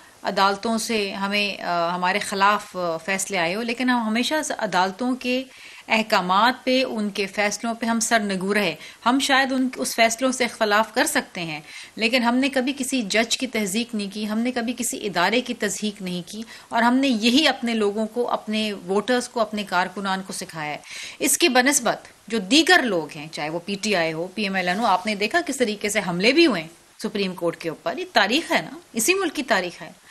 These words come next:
हमला किया गया सुप्रीम कोर्ट के ऊपर, किस तरीके से जज साहिबान को अपनी जान बचा के भागना पड़ा, फिर किस, किस, किस तरीके से जजों का नाम ले लेके उनकी तज़हीक की गई। कभी आपने पीपल्स पार्टी से ऐसा, ऐस-, ऐसी,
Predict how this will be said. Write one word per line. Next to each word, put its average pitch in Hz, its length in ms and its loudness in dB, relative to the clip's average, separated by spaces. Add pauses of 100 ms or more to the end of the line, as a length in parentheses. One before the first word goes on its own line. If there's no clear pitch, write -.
(140)
हमला 208 220 4
किया 330 260 2
गया 247 140 0
सुप्रीम 196 360 -4
कोर्ट 170 260 -6
के 170 100 -6
ऊपर, - 260 -8 (280)
किस 247 120 0
तरीके 247 560 0
से 233 120 -4
जज 208 200 0
साहिबान 202 420 0
को 208 120 -6
अपनी 208 180 -4
जान 190 260 -2
बचा 208 200 -4
के 214 120 -6
भागना 196 360 -2
पड़ा, 175 260 -2 (1000)
फिर 214 120 -2
किस, 294 300 -2
किस, 269 220 -2
किस - 340 -6 (120)
तरीके 240 380 2
से 262 260 4 (420)
जजों 233 380 4
का 277 140 6
नाम 233 360 4
ले 320 140 8
लेके 285 300 4
उनकी 254 300 2
तज़हीक 220 440 0
की 196 160 -4
गई। 165 280 -2 (280)
कभी 240 220 2
आपने 262 340 2
पीपल्स 226 380 -4
पार्टी 214 360 4
से 320 140 2
ऐसा, 214 280 -2
ऐस-, - 400 -2
ऐसी, 214 480 -2